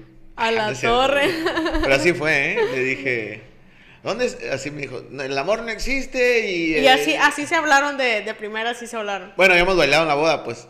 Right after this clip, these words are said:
Speaker 1: Ah, ok.
Speaker 2: Eh, pero estábamos como que en di-, así, como... Que, ya sabes, en los, en los after que están afuera, nos
Speaker 1: Ajá.
Speaker 2: así como que recargamos en los
Speaker 1: Sí,
Speaker 2: carros,
Speaker 1: sí, sí.
Speaker 2: así. Y yo estaba por un lado, estaba ella, y ella estaba gritando así, pues ya andaba enfiestada, de,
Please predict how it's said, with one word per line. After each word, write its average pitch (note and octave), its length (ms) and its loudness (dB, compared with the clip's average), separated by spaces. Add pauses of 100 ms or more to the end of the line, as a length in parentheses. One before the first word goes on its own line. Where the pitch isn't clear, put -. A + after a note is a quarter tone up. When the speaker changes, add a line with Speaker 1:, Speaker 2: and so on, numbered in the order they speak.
Speaker 1:
Ah, F3+ 340 -8
ok. - 80 -20
Speaker 2:
Eh, - 580 -2
pero C3+ 140 -4
estábamos D#3 300 -4
como C#3+ 200 -12
que - 80 -12
en B2+ 60 -8
di-, B2+ 120 -8
así, B2+ 440 -8
como... B2+ 300 -16
Que, - 160 -20
ya D#3 100 -8
sabes, G3+ 320 -2
en F3+ 100 -8
los, C#3+ 200 -10
en C3 100 -6
los A#2+ 160 -2
after D3+ 240 -8
que C3 80 -10
están C3 160 -10
afuera, C#3 320 -4
nos C3+ 160 -6
Speaker 1:
Ajá. G3+ 220 -4
Speaker 2:
así G#3+ 100 -6
como C#3+ 320 -12
que A#2 100 -12
recargamos B2+ 400 -10
en B2+ 60 -14
los F#2+ 80 -16
Speaker 1:
Sí, A#2+ 80 -20
Speaker 2:
carros, D#3+ 260 -2
Speaker 1:
sí, - 120 -8
sí. F#3+ 80 -4
Speaker 2:
así. - 120 -12 (720)
Y A#2 60 -8
yo B2+ 60 -2
estaba C#3+ 280 -4
por C#3 100 -8
un C#3+ 60 -12
lado, F3+ 180 -4
estaba D3 300 -4
ella, D#3 260 -6
y C3 160 -4
ella C#3 160 0
estaba C#3 220 -4
gritando B2 440 -8
así, C3 240 -10
pues C3 120 -16
ya B2 80 -10
andaba B2 400 -8 (100)
enfiestada, B2+ 600 -2
de, B2+ 100 -4